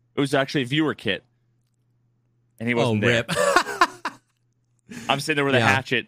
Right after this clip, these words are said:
Speaker 1: in factory, like, eh, but we both disconnected, we both rejoined, and we were both there. But some people have said that the, that it's only for your teammate, and that so it's like, well, then why would you die to, I think it's, I don't know. It's,
Speaker 2: No, I
Speaker 1: I
Speaker 2: mean,
Speaker 1: don't
Speaker 2: it's
Speaker 1: understand what the bug
Speaker 2: definitely
Speaker 1: is.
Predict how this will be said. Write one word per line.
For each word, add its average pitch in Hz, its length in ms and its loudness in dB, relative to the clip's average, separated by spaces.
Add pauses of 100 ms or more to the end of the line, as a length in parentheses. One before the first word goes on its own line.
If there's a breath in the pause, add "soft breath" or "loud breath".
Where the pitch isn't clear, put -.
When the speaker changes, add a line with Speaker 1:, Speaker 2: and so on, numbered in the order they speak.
Speaker 1:
in 127 160 -4
factory, 123 560 0
like, 107 320 -2
eh, 131 180 -2
but 131 260 -2
we 139 180 -2
both 143 240 0
disconnected, 139 540 -4
we 127 80 -2
both 131 240 -4
rejoined, 127 460 -2
and 110 80 -2
we 107 60 -2
were 104 60 -4
both 107 280 -4
there. 113 300 -2 (240 soft breath)
But 151 120 -4
some 175 180 -4
people 185 260 -2
have 147 100 -2
said 165 340 -4
that 147 220 -4
the, 127 280 0
that 123 220 -2
it's - 400 -6 (140)
only 147 280 -4
for 139 140 -4
your 113 200 -2
teammate, 113 540 -6 (380)
and 117 120 -2
that 107 180 -2 (760)
so 147 200 -2
it's 127 140 -6
like, 123 180 -2
well, 127 100 -2
then 123 160 -4
why 131 200 -2
would 135 180 -4
you 131 80 -10
die 127 340 -2
to, 120 220 -4 (360 soft breath)
I 113 160 0
think 143 260 -4
it's, - 320 -6
I 92 120 -2
don't 92 140 -6
know. 85 200 -10
It's, - 260 -12 (140)
Speaker 2:
No, 135 300 2
I 120 60 2
Speaker 1:
I 123 80 2
Speaker 2:
mean, - 100 4
Speaker 1:
don't - 20 4
Speaker 2:
it's 120 80 4
Speaker 1:
understand 180 400 0
what - 80 4
the 151 60 2
bug 120 80 0
Speaker 2:
definitely 110 340 2
Speaker 1:
is. 104 80 -6